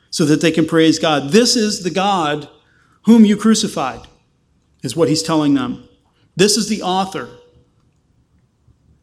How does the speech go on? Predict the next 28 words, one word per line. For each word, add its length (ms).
So 140
he 100
wants 300
them 160
to 100
understand 800
this 320
miracle 440
is 180
not 540
because 280
we're 160
so 200
cool. 420
This 280
miracle 420
is 140
because 640
the 140
author 420
of 140
life 540
has 220
done 400
something 600
decisive 880
in 120
history. 560